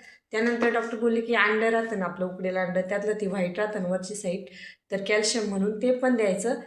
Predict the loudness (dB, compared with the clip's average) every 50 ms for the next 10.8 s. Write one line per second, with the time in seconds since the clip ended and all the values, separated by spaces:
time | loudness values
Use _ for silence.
0 | -16 _ _ _ _ -2 -2 0 0 0 2 2 0 0 0 2 2 4 4 2
1 | 2 0 0 -2 -4 -2 -4 -4 -2 -2 -2 -2 -2 -2 -4 -4 -4 -4 -4 -6
2 | -4 -4 -4 -4 -6 -8 _ _ _ _ _ _ -2 -2 -2 0 0 2 4 4
3 | 4 4 4 4 2 2 0 0 0 0 0 0 0 0 -2 -2 0 0 -2 -2
4 | -2 -2 0 0 0 0 -2 -2 -2 -2 -2 0 -2 -2 -2 -4 -6 -6 -4 -4
5 | -6 -6 -6 -12 -18 _ _ _ -4 0 2 2 4 4 4 4 4 4 4 2
6 | 0 0 0 0 0 0 0 -2 -4 -4 -2 -2 0 0 0 0 0 0 0 0
7 | -2 -4 -6 -4 -4 -4 -4 -4 -4 -6 -4 -4 -2 -4 -4 -2 -4 -6 -6 -6
8 | -6 -6 -4 -4 -4 -6 -6 -10 -18 _ _ _ _ _ _ -4 -2 0 0 0
9 | 0 2 0 0 0 0 0 0 0 0 -2 -4 -4 -4 -2 -2 -4 -4 -4 -4
10 | -4 -4 -6 -4 -4 -4 -4 -4 -6 -6 -4 -2 -2 -2 -2